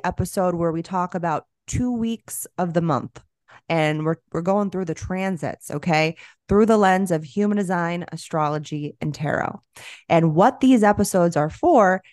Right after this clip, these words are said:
is to make your week a very successful week, because the transits actually impact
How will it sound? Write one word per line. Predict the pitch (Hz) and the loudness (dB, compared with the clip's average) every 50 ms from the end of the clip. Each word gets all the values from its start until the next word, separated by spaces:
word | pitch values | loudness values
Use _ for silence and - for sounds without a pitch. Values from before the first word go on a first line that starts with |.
| _ _ | _ _
is | - - 175 165 - | -6 -6 -6 -6 -6
to | - 202 | -4 -4
make | 185 190 208 220 240 233 - _ _ _ | -2 0 0 0 0 -2 -4 _ _ _
your | - 202 208 233 254 269 | -2 0 2 2 2 0
week | 247 185 180 175 165 170 _ _ _ _ - | 0 -2 -4 -6 -6 -8 _ _ _ _ -12
a | 139 147 156 | -10 -8 -8
very | 143 143 147 156 180 185 190 196 196 208 208 208 214 208 _ _ | -8 -8 -2 0 2 4 4 4 4 4 2 2 0 -4 _ _
successful | - - - 180 - - - - 156 143 147 - - - 151 147 143 143 - _ _ - | -18 -10 -10 -10 -10 -8 -2 0 0 0 0 -4 -6 -4 -4 -4 -4 -6 -10 _ _ -10
week, | 143 135 120 - - - - - _ _ _ - - - - _ - | -8 -6 -6 -8 -8 -14 -20 -20 _ _ _ -20 -20 -20 -16 _ -4
because | 190 185 - - 320 349 285 208 175 165 175 - - _ _ _ _ | -4 -4 -2 2 4 6 6 8 6 4 2 0 -6 _ _ _ _
the | - 170 | -4 -4
transits | 170 - - 262 285 330 381 381 311 - 196 180 175 175 _ - - - - _ _ _ _ - | -4 0 0 2 4 6 6 4 6 6 4 4 2 0 _ -16 -16 -16 -16 _ _ _ _ -6
actually | 180 208 226 214 - - - - 226 214 214 196 190 175 - _ _ | -4 -4 -4 -6 -6 -6 -2 0 2 2 2 2 0 0 -4 _ _
impact | - - - - 262 277 285 277 277 320 320 311 _ _ _ - - - 226 214 202 196 196 - _ - - | -18 -10 -6 -2 0 0 2 2 2 0 0 -2 _ _ _ -4 -4 -2 -2 0 -2 -2 -4 -6 _ -20 -20